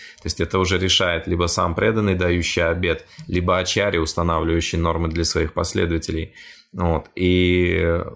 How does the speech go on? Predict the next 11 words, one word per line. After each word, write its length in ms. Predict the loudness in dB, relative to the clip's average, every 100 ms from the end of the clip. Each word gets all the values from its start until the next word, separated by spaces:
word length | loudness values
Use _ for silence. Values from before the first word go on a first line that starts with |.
| -12 -8
шестнадцати 520 | -4 -2 0 0 0
кругов 360 | 0 2 2 2
нет 240 | 0 2
в 20 |
шастрах, 600 | 0 0 -2 -2 -4 -6 -20 _ _ _ _ _ _
но, 720 | -2 2 4 4 2 2 -2 _ -2
э, 600 | 0 2 2 2 0 -2 -10 _ _ _ -8
э, 680 | -6 -2 -2 -2 -4 -8 -4
но 680 | 0 2 4 2 2 0 -4
количество 580 | -2 0 2 0 0 -2
кругов, 600 | 2 2 2 0 -2